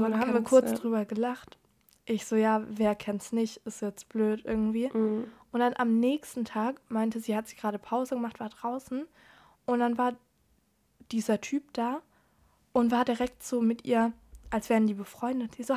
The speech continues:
Speaker 2: „Hi, na, und du wieder?“ und so.
Speaker 1: <laughs>
Speaker 2: Für den war dieses Nebeneinandersetzen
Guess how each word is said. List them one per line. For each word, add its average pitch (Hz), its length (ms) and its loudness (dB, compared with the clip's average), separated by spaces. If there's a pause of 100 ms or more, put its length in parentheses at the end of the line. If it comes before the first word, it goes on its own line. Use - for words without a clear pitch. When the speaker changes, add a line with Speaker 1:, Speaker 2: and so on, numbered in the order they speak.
(100)
Speaker 2:
„Hi, 330 260 2
na, 277 400 -2
und 254 200 -4
du 302 200 -4 (160)
wieder?“ 302 380 -2
und 285 160 -6
so. 302 200 -2 (520)
Speaker 1:
<laughs> - 1080 0
Speaker 2:
Für 254 200 -2
den 269 240 2
war 269 140 4
dieses 269 340 -2
Nebeneinandersetzen 254 1080 0